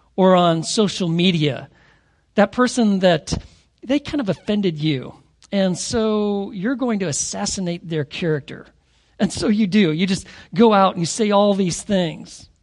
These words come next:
some of which you know not to be true. You see, what all of this is revealing is that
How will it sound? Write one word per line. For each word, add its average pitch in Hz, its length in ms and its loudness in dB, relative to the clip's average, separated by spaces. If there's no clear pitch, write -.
some 269 200 0
of 240 100 2
which - 220 0
you 220 140 2
know 214 480 2
not 185 360 0
to 180 100 -10
be 165 160 -8
true. 196 600 -4
You - 40 -14
see, 214 380 0
what 240 260 0
all 233 240 0
of 214 60 -6
this 220 180 -4
is 185 120 -8
revealing 196 640 -2
is 165 260 -8
that 180 280 -2